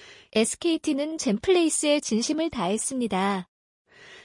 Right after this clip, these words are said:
김금란 팀장과의 인터뷰를 마치고 나니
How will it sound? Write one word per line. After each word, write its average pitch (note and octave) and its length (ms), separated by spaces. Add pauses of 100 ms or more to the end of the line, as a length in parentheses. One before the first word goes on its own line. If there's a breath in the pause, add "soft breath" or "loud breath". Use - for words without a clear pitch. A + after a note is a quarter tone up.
김금란 E4+ 580
팀장과의 D#4+ 640
인터뷰를 C4+ 520
마치고 B3 460
나니 A3 460